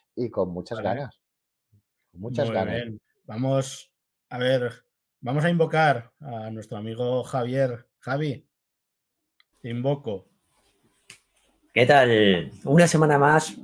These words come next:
Speaker 3: mm, para hablar de polémicas, polémicas, porque cuando la atalaya invoca, sus guardianes se presentan.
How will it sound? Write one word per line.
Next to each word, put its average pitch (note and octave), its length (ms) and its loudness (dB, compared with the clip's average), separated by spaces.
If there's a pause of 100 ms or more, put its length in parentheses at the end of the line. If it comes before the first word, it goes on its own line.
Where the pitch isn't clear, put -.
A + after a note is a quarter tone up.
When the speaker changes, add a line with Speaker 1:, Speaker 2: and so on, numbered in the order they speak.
Speaker 3:
mm, A#2 720 6
para A2+ 160 4
hablar C#3 460 4
de A#2+ 440 4
polémicas, C#3+ 600 2
polémicas, F#3 680 4 (560)
porque G3 460 6 (280)
cuando A2 300 2
la G#2 80 6
atalaya D3 340 2
invoca, C3+ 640 2 (100)
sus - 240 -16
guardianes A2 640 -2
se G2 120 -20
presentan. G2+ 600 -4